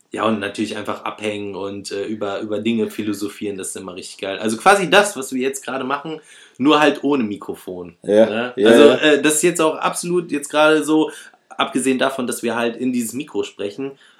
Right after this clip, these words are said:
Speaker 1: äh, ist es hier nicht gestellt. Ne? Also
Speaker 2: Nee.
Speaker 1: das ist alles frei heraus und, äh,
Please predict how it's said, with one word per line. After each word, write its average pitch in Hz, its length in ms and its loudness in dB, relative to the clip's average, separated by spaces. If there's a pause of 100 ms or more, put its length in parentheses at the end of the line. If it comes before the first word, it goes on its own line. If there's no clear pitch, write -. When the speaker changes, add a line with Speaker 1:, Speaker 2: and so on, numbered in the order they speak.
(100)
Speaker 1:
äh, 113 220 -6
ist 127 120 -6
es 135 80 -8
hier 151 140 -2
nicht 143 160 -8
gestellt. 113 640 -6
Ne? 107 380 -10
Also 107 180 0
Speaker 2:
Nee. 104 80 6
Speaker 1:
das 101 160 -2
ist - 120 -12
alles 117 260 -8
frei 117 260 -6
heraus 113 420 -4
und, 101 300 -10
äh, 95 280 -8